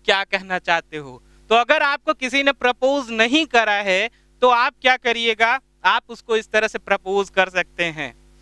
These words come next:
ठीक है, आप भी लिख सकते हैं, "I am proposing you, I am proposing you।"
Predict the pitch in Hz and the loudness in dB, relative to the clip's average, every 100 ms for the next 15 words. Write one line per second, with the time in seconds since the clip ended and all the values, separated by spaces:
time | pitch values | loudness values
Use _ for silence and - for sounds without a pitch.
0 | _ _ 233 233 302 240 - 170 233 202 | _ _ -4 0 0 0 -2 2 2 2
1 | 262 233 214 214 208 214 208 202 220 - | -2 0 -2 -2 -4 -2 -2 -2 -2 -6
2 | _ _ - 190 214 220 185 180 185 196 | _ _ 0 0 0 -2 0 -2 -2 -8
3 | _ _ _ - 180 - 165 160 165 160 | _ _ _ -4 -4 -2 -4 -4 -6 -10
4 | 131 123 117 _ _ _ _ _ _ _ | -14 -18 -20 _ _ _ _ _ _ _
5 | _ _ _ _ 196 247 349 - 202 180 | _ _ _ _ 0 0 0 -2 -2 0
6 | 202 254 _ _ _ - 190 - 175 165 | -2 -8 _ _ _ -4 -2 0 0 0
7 | 170 175 190 _ _ 139 143 131 | -2 -6 -10 _ _ -18 -12 -12